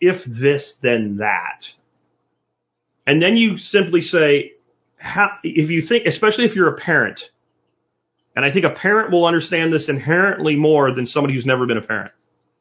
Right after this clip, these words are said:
how helpless your child is at five years old when we hand them over to the state and we call it kindergarten,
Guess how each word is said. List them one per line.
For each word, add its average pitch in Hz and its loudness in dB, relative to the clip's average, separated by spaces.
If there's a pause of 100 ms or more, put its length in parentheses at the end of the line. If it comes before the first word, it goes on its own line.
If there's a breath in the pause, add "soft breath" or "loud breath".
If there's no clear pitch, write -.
(720)
how 170 2
helpless 156 2
your 120 4
child 135 2
is 113 0
at - -6
five 131 2
years 120 -2
old 117 2
when 104 -2
we 104 -6
hand 110 -2
them 107 -2
over 104 -2
to 104 -10
the 98 -6
state 107 0
and 101 -6
we 101 -4
call 95 0
it - -14
kindergarten, 98 0